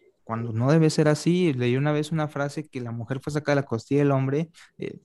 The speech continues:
un poco romántica, no, no, no, no fue puesta abajo en sus pies para pisotearla, tampoco fue puesta sobre el hombre para gobernar sobre ella, sino fue puesta junto a la costilla para que el hombre la, la proteja, ¿no? Para que, como tú dices,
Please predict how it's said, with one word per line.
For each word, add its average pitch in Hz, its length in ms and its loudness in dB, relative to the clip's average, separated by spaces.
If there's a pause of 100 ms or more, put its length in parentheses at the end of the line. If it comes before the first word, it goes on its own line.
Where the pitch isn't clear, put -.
un 139 160 -6
poco 143 280 -2
romántica, 127 760 -2 (320)
no, 123 220 0
no, 131 360 0 (160)
no, 135 380 2
no 139 180 4
fue 147 220 0
puesta 147 420 2 (140)
abajo 127 440 -4
en 170 60 0
sus 120 180 -8
pies 127 220 -6
para 135 160 0
pisotearla, 127 840 -2 (200)
tampoco 123 380 -6
fue 143 220 0
puesta 139 260 2
sobre 147 400 0
el 127 120 4
hombre 143 340 2
para 120 180 -4
gobernar 113 320 -4
sobre 131 240 -4
ella, 139 120 -2
sino 131 240 -6
fue - 180 -10
puesta 147 200 -4
junto 131 200 -4
a 120 60 -4
la - 20 -8
costilla 135 320 -4
para 120 160 -6
que 120 100 -8
el 120 40 -4
hombre 135 180 -2
la, - 200 -6
la 98 140 -8
proteja, 143 560 -2
¿no? 123 260 0
Para 113 180 -4
que, - 140 -20
como 113 240 -6
tú 135 80 0
dices, 135 240 -2